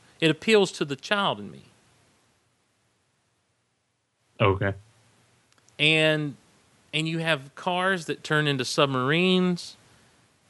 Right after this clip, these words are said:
Speaker 1: And
Speaker 2: Yeah, I mean, you, you, you get into all that stuff with Q and the gadgets, and it, I mean, it does get a little out there, but it was also the sixties and the seventies.
Speaker 1: Th-, I'm fine with that, and the eighties and the nineties. Um, and I'm
Speaker 2: Well,
Speaker 1: fine.
Speaker 2: I mean, they, they didn't get, some of the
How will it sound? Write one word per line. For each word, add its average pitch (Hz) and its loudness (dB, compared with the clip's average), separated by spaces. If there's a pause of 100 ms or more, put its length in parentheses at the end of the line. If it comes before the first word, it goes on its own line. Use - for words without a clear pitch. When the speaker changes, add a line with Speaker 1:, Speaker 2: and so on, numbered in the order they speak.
(140)
Speaker 1:
And 131 2
Speaker 2:
Yeah, 208 4
I 175 4
mean, 202 4
you, 233 4
you, 220 2
you 208 2
get 269 4
into 175 4
all 131 6
that 120 4
stuff 123 2
with 117 -2
Q 135 4
and 110 4
the 110 6
gadgets, 110 4
and 131 4
it, 131 4
I 151 4
mean, 170 4
it 143 4
does 110 2
get 110 2
a 104 6
little 98 6
out 104 2
there, 101 4
but 110 2
it 104 2
was 101 2
also 101 2
the 87 -2
sixties 98 0
and 92 -2
the - -4
seventies. 107 -2
Speaker 1:
Th-, 156 -4
I'm 220 2
fine 311 0
with 214 -4
that, 127 -2
and 147 -2
the 143 -4
eighties 143 0
and 147 -2
the 160 -2
nineties. 180 -4 (440)
Um, 156 2 (880)
and 196 2
I'm 233 0
Speaker 2:
Well, 135 -2
Speaker 1:
fine. 131 0
Speaker 2:
I - 0
mean, 131 0
they, 143 2
they 147 0
didn't 131 2
get, 131 -2
some 151 2
of 120 4
the 107 4